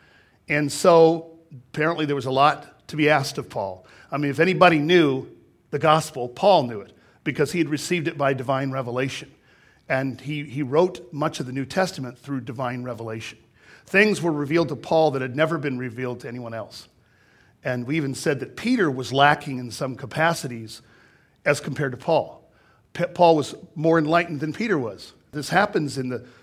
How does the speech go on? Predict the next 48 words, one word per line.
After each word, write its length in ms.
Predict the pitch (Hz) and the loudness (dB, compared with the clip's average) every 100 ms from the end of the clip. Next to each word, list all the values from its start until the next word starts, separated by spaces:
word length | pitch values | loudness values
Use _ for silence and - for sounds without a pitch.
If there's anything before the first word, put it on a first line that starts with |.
| _ | _
church 340 | - 170 156 - | -2 0 0 -6
today. 320 | 131 120 104 | -10 -10 -10
Some 240 | - 156 127 | -8 -6 -6
people 280 | 139 143 143 | -8 -8 -4
have 280 | 139 127 123 | -2 -4 -4
more 180 | 139 | -2
of 120 | 143 135 | -2 -2
an 200 | 135 - - - - | -8 -10 -20 -16 -8
enlightenment, 520 | 143 156 165 135 131 | 0 0 0 -4 -8
a 60 | 147 | 0
better 260 | 170 175 | 6 6
understanding 560 | 175 156 - 190 170 160 | 4 0 -2 0 2 0
of 40 | |
the 80 | 143 | -2
things 280 | 127 165 143 | -4 -4 -4
of 100 | 131 | -2
God, 220 | 147 156 | 2 4
and 100 | 151 | 4
then 60 | 143 | 0
other 160 | 151 | -2
people 380 | 135 160 160 151 - - | -2 -6 -4 -6 -8 -8
are 160 | 147 143 | -2 2
less 260 | 165 196 | 2 2
enlightened. 500 | 165 135 117 104 101 _ _ _ | -2 -4 -6 -10 -18 _ _ _
But 80 | - | -2
again, 360 | 156 208 185 165 | 0 4 4 4
my, 240 | 151 175 | 4 4
my 300 | 175 151 165 | 2 0 2
philosophy 520 | 180 165 156 151 - 156 | 2 4 4 4 2 2
always 240 | 143 135 | 2 2
is, 160 | 143 120 | -2 0
let's 240 | 127 131 | 2 2
agree 320 | 151 135 190 | -4 -2 0
to 60 | 175 | 0
disagree. 580 | 143 170 135 113 98 - - | 0 -2 -6 -12 -18 -20 -12
Amen? 320 | 135 143 147 | -4 -2 -2
We 100 | 135 | -4
may 140 | 143 170 | -2 0
not 160 | 165 | 2
agree 300 | 147 117 170 | 0 0 2
on 100 | 185 | 2
everything, 380 | 139 139 131 135 | 0 -2 -4 -6
but 120 | 135 | -6
we 100 | 135 | -6
can 120 | 131 | -6
agree 280 | 139 117 139 | -6 -4 -4
to 60 | 117 | -4
disagree. 520 | 113 - 107 110 104 | -8 -10 -14 -16 -20